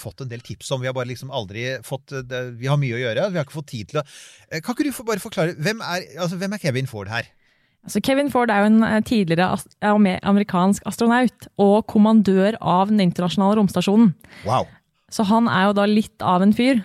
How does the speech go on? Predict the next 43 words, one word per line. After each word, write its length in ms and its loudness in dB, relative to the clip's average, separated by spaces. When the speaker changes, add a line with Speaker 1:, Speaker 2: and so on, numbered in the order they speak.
Speaker 2:
eh, 320 2
Speaker 1:
Søt. 60 -2
Speaker 2:
og 160 6
i 80 2
tjue 240 2
sytten 480 -2
så 100 0
var 220 4
han 160 2
faktisk 320 -2
ansatt 400 2
som 240 0
professor 480 -2
på 240 2
N 80 4
T 80 -2
N 60 4
U, 140 4
eh, 220 4
på 240 2
Institutt 480 -2
for 160 0
Konstruksjonsteknikk. 840 -2
Og 120 -2
det 80 0
er 20 0
der 240 2
jeg 140 0
skriver 260 2
min 240 6
masteroppgave 420 -2
nå. 140 4
Eh, 240 2
så 160 -2
siden 160 2
han 240 4
fortsatt 400 -2
er 160 2
tilknyttet 720 -2
N 160 4
T 80 2
N 80 4
U, 160 4